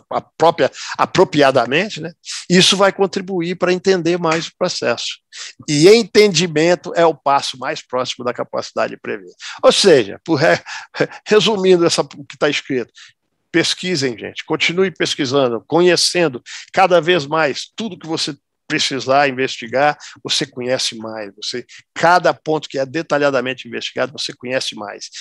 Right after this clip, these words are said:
E cada, quan-, quanto mais você conhece, mais você está na capacidade de fazer um modelo perfeito e fazer a, a, ter a chance de prever a performance. Isso não vale só para usinagem, obviamente, vale para qualquer outro processo, mas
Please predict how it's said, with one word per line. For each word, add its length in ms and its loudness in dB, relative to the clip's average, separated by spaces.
E 80 -16
cada, 400 0
quan-, 180 2
quanto 280 2
mais 220 -2
você 280 -8
conhece, 480 -6
mais 300 -2
você 280 -8
está 320 -6
na 100 -4
capacidade 840 -6
de 140 -18
fazer 300 -8
um 120 -10
modelo 480 -8
perfeito 680 -12
e 200 -6
fazer 500 -2
a, 80 0
a, 600 -10
ter 120 4
a 100 2
chance 340 -2
de 140 -10
prever 440 -4
a 60 -4
performance. 640 -10
Isso 200 2
não 120 2
vale 200 4
só 160 4
para 160 0
usinagem, 500 0
obviamente, 540 -4
vale 220 -6
para 120 -6
qualquer 300 -10
outro 420 -6
processo, 540 -12
mas 340 -18